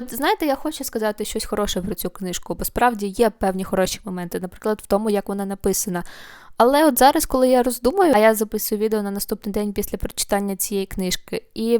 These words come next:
я от думаю, що ще сказати про неї хорошого, я не можу. На жаль.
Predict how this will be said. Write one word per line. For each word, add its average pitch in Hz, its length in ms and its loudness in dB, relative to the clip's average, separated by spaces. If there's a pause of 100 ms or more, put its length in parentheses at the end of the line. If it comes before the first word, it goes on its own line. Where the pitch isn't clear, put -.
(120)
я 233 240 4
от 254 240 0
думаю, 262 560 2
що - 320 -2
ще 240 340 -4
сказати 202 560 -8
про 202 180 -6
неї 196 280 -8
хорошого, 202 680 -4 (300)
я 285 140 -2
не 247 120 -6
можу. 196 340 -10 (640)
На 214 120 0
жаль. 190 220 -4